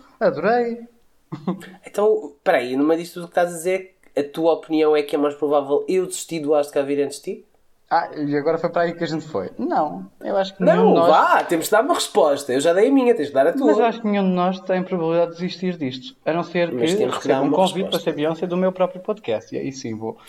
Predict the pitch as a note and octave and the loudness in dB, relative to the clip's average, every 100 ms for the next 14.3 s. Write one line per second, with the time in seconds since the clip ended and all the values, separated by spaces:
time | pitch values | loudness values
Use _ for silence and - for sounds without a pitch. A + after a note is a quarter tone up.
0 | - - D3+ D3 D3 - - A#2 - - | -10 -4 -2 0 0 -2 -4 -2 -4 -12
1 | - - A3 A3 A#3 - G#3 - A#3 G#3+ | -10 -2 2 4 2 0 -4 0 0 4
2 | G3 G3 G#3+ C4 D4 C4+ A#3 G#3+ F3 F3 | 2 4 4 4 4 4 4 4 4 4
3 | F3 F#3 A3 A3 G#3+ - - - C3 D3+ | 4 2 2 0 -4 -8 -14 -16 -2 2
4 | E3 D#3+ D3 F#3 F#3 F3+ F3 - E3+ F3 | 2 0 -2 -2 2 0 0 -4 -2 0
5 | F#3+ F3 F3+ E3+ G#3+ B3 G3+ F#3 D3+ C#3 | 0 0 0 0 -2 -2 -2 0 2 2
6 | C#3 C3 C#3+ E3 F#3 G3+ G3+ A3 B3 - | 0 0 -4 -6 -6 -4 -4 -4 -4 -6
7 | - - F#3+ - F#3+ F#3 F#3 - - - | -8 -4 -4 -2 -2 -4 -6 -12 -16 -20
8 | - _ - A3+ G#3+ A3 F#3 F3+ F3+ G3+ | -20 _ -4 -2 -2 -4 -2 0 0 -2
9 | E3 E3 F3 E3 D#3+ E3 E3+ - E3 D#3 | -4 -6 -4 -4 -4 -8 -12 -8 -8 -6
10 | D#3+ D3 C3+ C#3 G#2+ - - _ _ - | -6 -6 -6 -4 -6 -12 -20 _ _ -6
11 | E3+ E3 D#3 C#3+ B2 B2+ B2+ C#3+ C#3 F3 | -4 -4 -6 -6 -6 -6 -6 -6 -6 -6
12 | G#3 A3 - - - F#3+ F#3+ F#3+ F#3+ G3 | -6 -8 -16 -14 -6 -4 -4 -4 -4 -4
13 | G3 G3 F#3+ - - F#3+ F#3 - _ _ | -4 -4 -6 -8 -10 -10 -10 -16 _ _
14 | _ - | _ -20